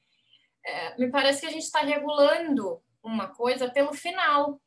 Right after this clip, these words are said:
ou seja, o interesse da coletividade que deveria, no fundo, ser,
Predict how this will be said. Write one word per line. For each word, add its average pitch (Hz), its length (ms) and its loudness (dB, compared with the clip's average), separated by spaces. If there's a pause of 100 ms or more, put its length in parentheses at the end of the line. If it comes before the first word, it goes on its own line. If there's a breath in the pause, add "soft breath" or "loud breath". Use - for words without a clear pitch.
ou 226 120 -12
seja, 208 380 -10
o - 20 -8
interesse 247 840 4
da 214 120 -6
coletividade 196 1000 -6
que 247 80 -12
deveria, 240 460 -2
no 285 160 -4
fundo, 285 320 -4
ser, 277 420 -2